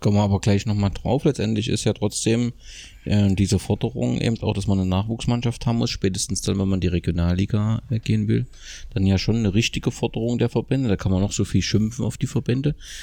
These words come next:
Nur dann, wenn man langfristig will, dass Frauenfußball erfolgreich ist, muss eben so ein Verein, der in der Regionalliga aufsteigt, auch aus meiner Sicht nachvollziehbar Gründen ein Nachwuchsteam haben, um, um für den Nachwuchs, äh, zu sorgen. Aber, äh, die Anja Kirschner hatte zweitausendsiebzehn mal gesagt, äh,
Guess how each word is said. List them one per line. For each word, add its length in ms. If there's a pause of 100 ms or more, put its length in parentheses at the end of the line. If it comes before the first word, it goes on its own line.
(200)
Nur 160
dann, 240
wenn 100
man 140
langfristig 600
will, 120
dass 140
Frauenfußball 540
erfolgreich 400
ist, 160
muss 200
eben 280
so 140
ein 80
Verein, 420
der 100
in 60
der 100
Regionalliga 600
aufsteigt, 420
auch 180 (520)
aus 160
meiner 240
Sicht 200
nachvollziehbar 580
Gründen 280
ein 120
Nachwuchsteam 680
haben, 120
um, 220
um 160
für 140
den 100
Nachwuchs, 600
äh, 440
zu 120
sorgen. 280
Aber, 260 (520)
äh, 240
die 160
Anja 180
Kirschner 320
hatte 160
zweitausendsiebzehn 720
mal 200
gesagt, 520
äh, 320